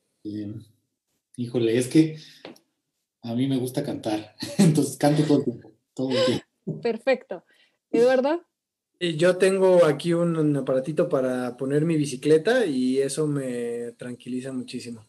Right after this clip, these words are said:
Speaker 3: Hacer
Speaker 2: Exacto.
Speaker 3: ejercicio con la
Speaker 2: Hacer
Speaker 3: bici.
Speaker 2: ejercicio, activarte,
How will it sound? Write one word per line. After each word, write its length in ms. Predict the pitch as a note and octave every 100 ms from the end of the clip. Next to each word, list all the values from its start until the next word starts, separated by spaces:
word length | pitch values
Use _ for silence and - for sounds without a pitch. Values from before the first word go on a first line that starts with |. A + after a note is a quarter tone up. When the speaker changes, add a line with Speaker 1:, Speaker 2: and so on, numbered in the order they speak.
| _
Speaker 3:
Hacer 240 | - C3 F3
Speaker 2:
Exacto. 160 | E3+ D#3+
Speaker 3:
ejercicio 560 | D#3 D#3 D#3 D3 C3+ - -
con 140 | C#4 C#4
la 60 |
Speaker 2:
Hacer 40 | C#4+
Speaker 3:
bici. 80 | D#4
Speaker 2:
ejercicio, 440 | D4 - D4 A3+
activarte, 720 | A3+ C4 A#3+ B3+ B3 F#3 -